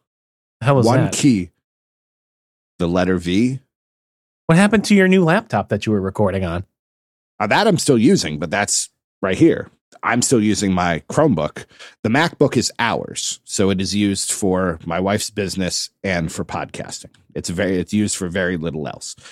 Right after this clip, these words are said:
Speaker 2: So I still have my Chromebook, but one of the letters does not work. And so I was like, "Do I get another one?" And I got a sizable gift card, thanks to a family member, to potentially get myself a new Chromebook or laptop.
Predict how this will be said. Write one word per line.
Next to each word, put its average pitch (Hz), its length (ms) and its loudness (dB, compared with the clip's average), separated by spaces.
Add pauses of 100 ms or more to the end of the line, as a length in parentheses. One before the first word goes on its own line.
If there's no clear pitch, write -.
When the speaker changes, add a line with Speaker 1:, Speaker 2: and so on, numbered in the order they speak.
(220)
Speaker 2:
So - 120 -2
I 98 80 2
still 156 260 2
have 123 220 0
my 90 140 -4
Chromebook, 110 520 0 (420)
but 95 240 2 (160)
one 107 220 2
of 85 100 -2
the 95 80 0
letters 110 440 2
does 95 220 -4
not 90 220 -4
work. 78 340 -10 (460)
And 87 500 0 (800)
so - 160 0
I 92 100 0
was 87 200 -4
like, 85 180 -4
"Do 90 140 -2
I 82 80 -2
get 95 340 -2
another 117 340 2
one?" 90 240 0
And 95 120 -2
I 90 80 -2
got 104 300 -2
a 98 240 -2 (220)
sizable 104 540 -2
gift 95 260 -8
card, 92 280 -4
thanks 95 240 -6
to 90 100 -6
a 85 40 -6
family 90 340 -4
member, 87 400 -4 (220)
to 92 160 0
potentially 82 540 -6
get 92 300 0
myself 92 440 -4
a 95 60 -2
new 92 200 0
Chromebook 85 540 -2
or 85 80 -2
laptop. 82 540 -4